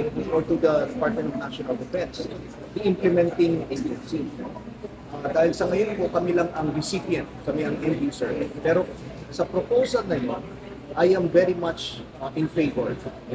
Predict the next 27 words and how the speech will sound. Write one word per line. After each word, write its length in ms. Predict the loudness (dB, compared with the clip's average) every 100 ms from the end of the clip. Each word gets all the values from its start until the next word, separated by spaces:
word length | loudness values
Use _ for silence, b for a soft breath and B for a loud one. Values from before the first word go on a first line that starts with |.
| -6
I 80 | -2
am 160 | 0 0
in 80 | 0
favor 320 | 0 2 2 2
of 80 |
that. 240 | 0 -2 -4 -8 -8 -12 -12 -16 -18 -8 2
Uh, 480 | 4 6 4 2 0
nang 160 | 0
sa 160 | 2 4
gayon 320 | 4 4 0 0
ay, 240 | 2 4
uh, 400 | 4 4 2 0 0 -6 -6 -2
masiguro 560 | 0 2 6 8 8
namin 480 | 6 4 2 0 -2 -6 -4
na 160 | -4 -2 -2
walang 400 | 0 0 0 -2
magiging 480 | 0 2 4 2 6
ghost 320 | 4 4 -2
project. 400 | -2 -2 -4 -6 -10 -8 0 2 2
Masiguro 560 | -2 0 4 6 8 6
namin 480 | 4 2 2 0 0
na 80 | -2
talagang, 480 | -2 0 0 0 -2
uh, 400 | -4 -2 -2 -4 -6 -2 4
high 160 | 4
quality 640 | 8 6 6 2 2 2
yung 80 | 0